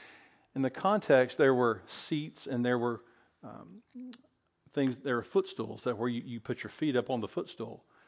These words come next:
And if you look at the context, it's saying, "Don't sit in the seat. Don't even sit on the footstool. Sit on the ground.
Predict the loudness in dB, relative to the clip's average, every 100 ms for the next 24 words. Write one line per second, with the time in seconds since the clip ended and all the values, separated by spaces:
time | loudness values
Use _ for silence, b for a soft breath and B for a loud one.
0 | b b b b _ _ _ -4 -2 -2
1 | -2 0 -2 -4 -4 -2 -2 2 0 0
2 | -8 -10 -10 -8 0 2 2 0 -6 b
3 | b b b _ _ _ _ -20 -20 -2
4 | 2 2 2 2 2 0 -2 -4 -4 -6
5 | -16 -12 -2 0 2 0 -2 -2 -4 -2
6 | -6 -4 -10 -10 -10 -10 -10 -18 b b
7 | b b b b b _ b b b b
8 | b b b -10 -6 -4 -4 -4 -2 -2
9 | -4 -10